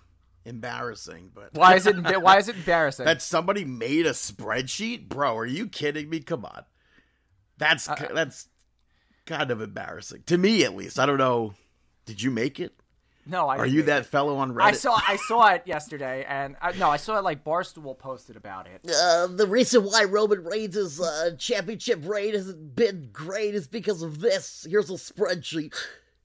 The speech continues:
Speaker 2: No, but, like, I mean, Jey Uso interferences in, uh, one, two, three, four, five, six out
Speaker 1: Roman
Speaker 2: of his
Speaker 1: Reigns
Speaker 2: twen-
Speaker 1: is a heel. He's doing heel stuff.
Speaker 2: Low bla-, low blows. One, two, three, four, five, six, seven, eight matches.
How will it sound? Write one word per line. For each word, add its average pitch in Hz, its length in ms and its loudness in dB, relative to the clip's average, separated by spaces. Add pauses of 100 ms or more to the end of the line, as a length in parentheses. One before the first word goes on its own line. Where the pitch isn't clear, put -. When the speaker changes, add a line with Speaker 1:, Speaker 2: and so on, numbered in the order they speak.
(140)
Speaker 2:
No, 269 160 4
but, 190 160 -4
like, 233 300 -4
I 196 80 0
mean, 156 240 -8 (560)
Jey 196 240 0
Uso 202 340 -4
interferences 165 720 -10
in, 143 200 -14 (240)
uh, 143 240 -2
one, 180 360 0
two, 175 280 -8
three, 170 300 -8
four, 170 380 -4
five, 156 560 0
six - 680 -10
out 160 180 0
Speaker 1:
Roman - 40 0 (120)
Speaker 2:
of 156 40 0
his - 20 -2
Speaker 1:
Reigns 190 180 0
Speaker 2:
twen- 131 100 -4
Speaker 1:
is 120 60 -10
a 123 40 -8
heel. - 300 -6 (500)
He's 143 240 -6
doing 156 280 0
heel 147 220 -4
stuff. - 460 -10 (160)
Speaker 2:
Low 185 300 8
bla-, 185 360 6
low 190 220 6
blows. 156 380 6
One, 170 260 4
two, 170 240 -6
three, 190 280 -2
four, 175 280 -2
five, 165 420 4
six, 185 220 -6
seven, 180 300 0
eight 185 180 2
matches. 120 480 -4